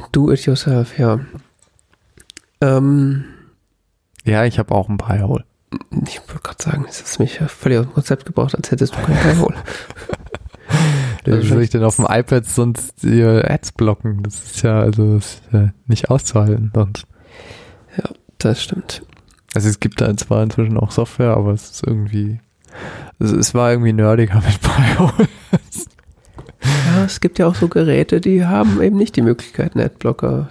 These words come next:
Speaker 1: zu installieren, ne? Und warum soll man den Kram eigentlich auf dem Gerät blocken, wenn man's schon im Netzwerk blocken kann?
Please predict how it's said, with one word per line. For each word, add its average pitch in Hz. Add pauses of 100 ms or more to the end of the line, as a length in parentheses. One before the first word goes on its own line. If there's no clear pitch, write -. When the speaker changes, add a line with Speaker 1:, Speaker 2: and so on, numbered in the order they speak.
Speaker 1:
zu -
installieren, 147
ne? 208 (300)
Und 143
warum 147
soll 139
man 147
den 147
Kram -
eigentlich 151
auf -
dem 135
Gerät 139
blocken, 127
wenn 127
man's 131
schon 131
im 131
Netzwerk -
blocken -
kann? -